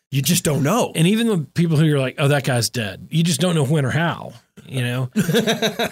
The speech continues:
Speaker 2: And so
Speaker 1: Well, I also think he does a good job of that kind of misdirection as well. Just when you think you're expecting one thing, something else can happen.
Speaker 2: Yeah, absolutely.
Speaker 1: And he, he,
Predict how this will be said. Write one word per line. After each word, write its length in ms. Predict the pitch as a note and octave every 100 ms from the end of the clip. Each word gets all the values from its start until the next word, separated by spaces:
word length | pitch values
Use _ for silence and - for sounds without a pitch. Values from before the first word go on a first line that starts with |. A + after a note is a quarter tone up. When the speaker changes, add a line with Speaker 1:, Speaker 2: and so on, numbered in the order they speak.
| - -
Speaker 2:
And 460 | - D#3+ D#3 C#3+ C3+
so 220 | A#2 -
Speaker 1:
Well, 120 | D3+
I 100 | D3+
also 200 | C4+ E4 G#4
think 160 | D#4
he 80 | F#3
does 140 | F3
a 60 | E3
good 180 | D#3 D#3+
job 320 | D3+ D3+ D#3+
of 220 | D#3 C#3+ -
that 300 | B2+ D3 E3+
kind 160 | G3+
of 60 | D3
misdirection 600 | D3 C3+ D3+ C#3+ C#3 D3
as 100 | B2+
well. 220 | D3+ A3+
Just 180 | C3 D3+
when 100 | D#3+
you 80 | C#3+
think 280 | B2+ E3 D#3
you're 80 | D3+
expecting 560 | - - C3+ C#3+ B2
one 180 | A#2+ G#3+
thing, 220 | C#3 B2
something 340 | B2 C3+ B2 B2+
else 160 | G3+
can 140 | - A#2
happen. 220 | G#2 A2
Speaker 2:
Yeah, 280 | A#2+ B2 G#2 -
absolutely. 460 | B2+ A#2 A#2 A#2
Speaker 1:
And 80 | F#3+
he, 120 | C#4+
he, 140 | A#3+